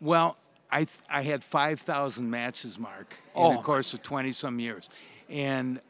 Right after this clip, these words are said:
Speaker 1: uh, I probably threw ten thousand drop kicks and maybe, uh, th-, a thousand flying head scissors and leapfrogs and whatever, and a, a, a leg drop.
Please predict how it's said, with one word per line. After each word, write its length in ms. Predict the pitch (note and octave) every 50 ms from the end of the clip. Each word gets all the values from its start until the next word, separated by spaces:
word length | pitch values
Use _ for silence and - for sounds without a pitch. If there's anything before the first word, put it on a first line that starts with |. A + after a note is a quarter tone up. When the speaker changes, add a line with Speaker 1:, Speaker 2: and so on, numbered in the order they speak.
| _ _
Speaker 1:
uh, 540 | C3 C3 B2 A#2+ A#2+ A#2 A2+ A2+ A2+ A#2 B2
I 120 | - C3 B2+
probably 380 | - C#3+ C#3+ C3 C3 C#3+ C#3 C3
threw 640 | - - - - D#3+ D#3 D3 D3 C#3 C3+ B2 A2 - - _ - - - - _ _ - - _ _ _ _ _ _
ten 240 | - F#3 F#3 F#3 F#3
thousand 480 | - F3+ D#3+ D3 D3 B2+ A2 C3+ A#2+
drop 320 | G#2+ B2+ B2 B2 C3+ B2+ -
kicks 460 | - C#3+ B2 A#2+ - - - - - -
and 220 | - C3+ B2+ B2+ C3+
maybe, 520 | C#3 C#3 C#3 C3 C3 C3 C3 B2+ A#2+ G#2+ - - - - - - - _ -
uh, 800 | C#3 C#3 C3 B2+ B2 A#2+ B2 A#2+ A#2+ A#2+ A#2+ A#2 A#2 A#2+ A#2+ A#2
th-, 320 | G#2 - - - - - - - - - - - - - - -
a 80 | - D#3+
thousand 680 | - - - F3 D#3 D#3 D#3+ D#3+ D3 - D3 C#3+ C3+ A#2
flying 380 | - D#3 D3 C#3 C#3 C#3 B2+
head 220 | B2 C3 C3 B2 A2+
scissors 580 | - - B2+ A2+ G#2 G#2 G2+ G2 F#2+ - - - - - - - - - - -
and 360 | B2+ B2+ B2 B2 A#2+ A#2+ B2
leapfrogs 880 | C#3+ E3 F3 F3 - - - - D3 C3 B2 B2 A#2+ A#2+ A#2 G#2 A#2
and 120 | A#2+ A#2 A#2+
whatever, 400 | C3 C#3+ D3+ D3 C#3+ B2+ B2 A#2+
and 140 | A#2 A2+ A2+
a, 160 | A2+ A#2 B2+ C3+
a, 720 | C#3 C3+ C3 B2+ C3 C3 C3+ C3+ C3+ C3+ C3 C#3 C#3+ C#3+ C#3
a 20 |
leg 360 | C#3+ D3 E3 E3+ F3 E3 B2+
drop. 360 | G#2+ C3+ B2+ G#2+ G2+ F#2 -